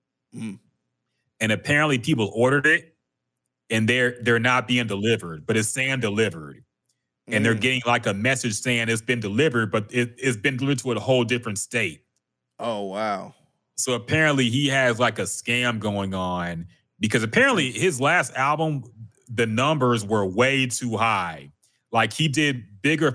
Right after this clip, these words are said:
Speaker 2: first week numbers than Kendrick and J. Cole last albums.
Speaker 1: Damn.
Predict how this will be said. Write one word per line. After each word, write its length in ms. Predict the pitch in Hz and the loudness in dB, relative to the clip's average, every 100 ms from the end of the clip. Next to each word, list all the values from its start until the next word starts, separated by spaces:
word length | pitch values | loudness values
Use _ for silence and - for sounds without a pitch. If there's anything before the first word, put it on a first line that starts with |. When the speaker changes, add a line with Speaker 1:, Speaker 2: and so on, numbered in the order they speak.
| - | 2
Speaker 2:
first 280 | 139 135 | 0 0
week 240 | 120 139 131 | 0 -2 0
numbers 360 | 123 139 120 107 | 0 2 2 0
than 160 | 110 | -2
Kendrick 340 | 101 151 135 117 | -2 -2 -2 -2
and 100 | 107 | -4
J. 200 | - 120 | 0 0
Cole 400 | 117 123 120 98 | 2 2 2 2
last 360 | 95 95 92 - | -2 -2 -4 -4
albums. 680 | 98 90 80 69 - - - - | -4 -4 -8 -12 -10 -10 -12 -18
Speaker 1:
Damn. 420 | 107 104 90 117 | -12 -10 -12 -18